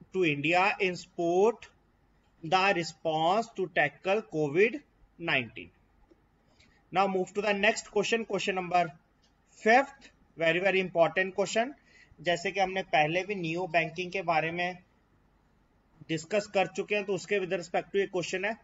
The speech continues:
which banking company, clear? Which company, clear? Which company partnered with the federal bank? कौन सी कंपनी ने पार्टनरशिप करी है फेडरल बैंक के साथ?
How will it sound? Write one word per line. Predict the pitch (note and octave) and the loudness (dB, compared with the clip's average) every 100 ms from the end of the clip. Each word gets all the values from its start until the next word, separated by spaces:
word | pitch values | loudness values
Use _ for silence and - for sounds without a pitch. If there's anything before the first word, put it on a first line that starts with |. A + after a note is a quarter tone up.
| _ _ - D3+ | _ _ -16 -4
which | B3 D4 - A#3+ F#3 | -2 -2 -4 -2 6
banking | F#3 F3+ G3+ A3+ B3 - | 6 4 -4 -4 -4 -2
company, | E3 D#3 C#3+ C#3 F3 | -2 -2 -6 -6 2
clear? | A#3+ F#3+ F3 | 2 2 0
Which | C#4+ - - | -2 -2 0
company, | G3 E3 D3 C3+ | 0 2 -6 -6
clear? | D#3 F#3 F3+ _ _ _ - D3 | -4 -2 -2 _ _ _ -12 -2
Which | C4 C4+ C4+ A3+ | -2 -2 -8 -2
company | G3 E3+ G3+ A3+ G#3+ F#3+ | -2 0 -4 -4 -2 -2
partnered | E3+ E3+ G3+ G#3 A#3 A3+ F#3+ A3 | 0 0 0 2 2 2 -2 -2
with | G#3+ G3+ | -2 -2
the | A3+ | -2
federal | F#3+ D#3+ E3+ F3+ D3 | 2 0 0 -4 -4
bank? | D3 - - | -6 -10 -4
कौन | F#3+ G3 A3 | -2 0 -2
सी | C4 | -4
कंपनी | A3+ G3 D#3+ E3+ E3 | -6 -6 -6 -6 -6
ने | C#3 B2 - _ _ _ _ _ G#3 | -6 -8 -12 _ _ _ _ _ 0
पार्टनरशिप | F#3 F#3 G3 G#3 A#3 G#3+ - - - | 2 2 0 0 0 0 -8 -10 0
करी | F#3+ F3 G#3 | 2 4 2
है | A#3 | 0
फेडरल | - E3+ D3+ G3+ A3+ F3+ | 2 0 2 0 2 2
बैंक | D#3 D3 | 0 -2
के | C#3+ E3 | -8 -6
साथ? | D3+ B2 G#2 - | -6 -8 -12 -16